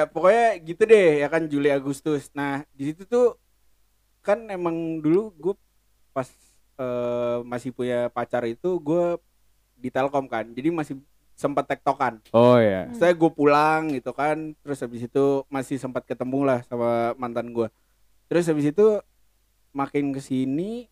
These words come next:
Speaker 1: gue Agustus dan makin punya banyak teman dan kesana kemari gitu kan.
Speaker 2: Iya,
Speaker 1: Maksudnya
Speaker 2: iya.
Speaker 1: kemana-mana sama, pokoknya sama teman. Gue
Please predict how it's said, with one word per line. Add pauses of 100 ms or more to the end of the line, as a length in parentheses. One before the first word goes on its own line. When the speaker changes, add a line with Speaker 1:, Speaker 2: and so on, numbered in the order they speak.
(360)
Speaker 1:
gue
Agustus
dan
makin
punya
banyak
teman
dan (1080)
kesana
kemari
gitu
kan.
Speaker 2:
Iya,
Speaker 1:
Maksudnya
Speaker 2:
iya.
Speaker 1:
kemana-mana
sama, (260)
pokoknya
sama
teman.
Gue